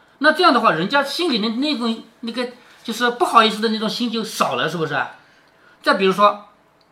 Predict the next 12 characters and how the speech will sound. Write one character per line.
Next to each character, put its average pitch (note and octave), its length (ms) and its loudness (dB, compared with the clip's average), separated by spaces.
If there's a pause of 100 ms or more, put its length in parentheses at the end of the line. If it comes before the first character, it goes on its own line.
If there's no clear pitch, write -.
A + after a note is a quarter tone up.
(240)
我 D#3+ 100 0
要 G3+ 80 4
给 F#3 120 0
包 G3 100 2
香 A3+ 160 0
烟 A#3 100 0
你 E3 60 -2
抽 C3 120 -8
抽 B2 120 -10
的 G#2+ 180 -14 (640)
，“哎 G#3 80 -2
呦， C4+ 160 4